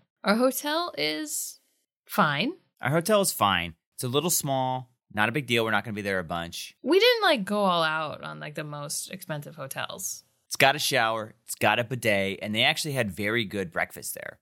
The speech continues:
Speaker 1: It was kinda like a continental breakfast, but it had, like, little egg dishes and sandwiches, too.
Speaker 2: It was, like, a nice one. Like,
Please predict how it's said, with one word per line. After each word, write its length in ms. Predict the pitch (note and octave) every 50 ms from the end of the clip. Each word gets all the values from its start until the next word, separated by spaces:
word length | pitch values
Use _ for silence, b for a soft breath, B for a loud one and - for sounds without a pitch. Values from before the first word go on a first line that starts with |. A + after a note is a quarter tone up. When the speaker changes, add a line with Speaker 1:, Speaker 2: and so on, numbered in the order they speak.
| _
Speaker 1:
It 40 | -
was 80 | - -
kinda 160 | - C5 C5 A#4+ A4
like 100 | F#4+ D#4+ D4+ B3+
a 20 | -
continental 460 | - A3 G#3+ A3 A3 A3 G#3+ G3+ F#3+
breakfast, 640 | E3 E3 E3 E3 - - F#3 G3+ G3 - - - _ _
but 180 | - F#3 E3+ F#3
it 120 | A#3 B3+ -
had, 280 | F4 F4+ F4 E4+ E4+
like, 240 | E4+ D#4+ D#4+ D4+ C#4 _ _ _
little 460 | - D4+ D4+ D#4 D4+ D4 C#4+ C#4+ C#4+ _ _ _ _ _
egg 220 | - C4+ C#4+ C#4 C4+
dishes 340 | D4+ D#4 D4 D#4 D#4+ D4+ C#4
and 140 | A#3 G#3+
sandwiches, 560 | - B3 A#3 A#3 B3 B3+ B3 C4 B3+ B3+ - -
too. 260 | - A#3 A3+ A#3 A#3+ _ _ _ -
Speaker 2:
It 80 | - E3
was, 120 | E3+ F3
like, 100 | G#3+ A3+
a 80 | G#3 F3
nice 280 | B2+ C3 D#3 D#3 -
one. 160 | - - - -
Like, 220 | - G2 G2 -